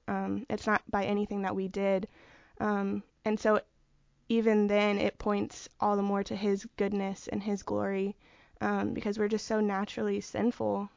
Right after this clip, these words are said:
Um, and so I think, um, just even from those verses, we can find Jesus in those verses, even though that hadn't,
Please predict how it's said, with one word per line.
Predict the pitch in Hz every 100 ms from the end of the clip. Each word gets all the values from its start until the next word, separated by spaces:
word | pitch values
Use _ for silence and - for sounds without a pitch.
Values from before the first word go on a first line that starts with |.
| -
Um, | 208 202 202 196 202 _ _ _ -
and | 214 208
so | 208 202 196 -
I | -
think, | 208 214 208 - - - - _ -
um, | 214 208 -
just | - 214 -
even | 226 226
from | - 208
those | 202 202
verses, | 202 196 208 202 196
we | 202
can | 208
find | 208 202 196
Jesus | 202 202 196 -
in | 202 202 196 208
those | 208 202 196
verses, | 202 196 - 196 202
even | 202
though | 202 196
that | 202 190
hadn't, | - 208 202 -